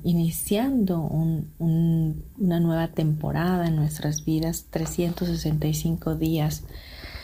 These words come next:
más que tenemos de infinitas oportunidades, de nuevas misericordias, de cambios en nuestro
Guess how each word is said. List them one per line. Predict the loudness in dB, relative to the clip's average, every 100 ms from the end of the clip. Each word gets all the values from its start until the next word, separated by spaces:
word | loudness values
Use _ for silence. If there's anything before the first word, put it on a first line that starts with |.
| -14 -2
más | 2 4 4 2 0
que | 0 -2
tenemos | 0 2 4 4 2 0 -2 0
de |
infinitas | 2 4 2 2 0 0 -2 -2 -2
oportunidades, | -4 -6 0 2 2 4 2 2 2 -2 -6 -10 -16 -18 -18 -6
de | 0
nuevas | 2 4 2 2 0
misericordias, | 0 0 0 -2 -2 -2 -2 0 0 0 -2 -4 -10 -16 -16 -12 -12 -12 -18 -4
de | 0 0 -2
cambios | -2 0 2 2 2 0 -4 -2
en | 2
nuestro | 2 2 0 0 0 0 -2